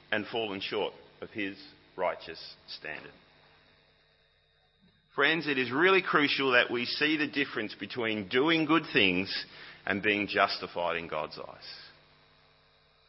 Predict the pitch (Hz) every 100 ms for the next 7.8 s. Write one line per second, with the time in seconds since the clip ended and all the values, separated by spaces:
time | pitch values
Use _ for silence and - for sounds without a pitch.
0 | - - - - _ _ _ _ _ _
1 | - 117 113 113 117 113 - - - -
2 | _ - - 143 151 147 175 170 147 -
3 | 131 151 160 143 120 123 - - 165 190
4 | 165 147 135 151 160 147 143 147 139 123
5 | 123 113 110 - 110 107 92 78 - -
6 | - _ _ 113 156 135 139 123 127 135
7 | 143 131 - 131 127 117 113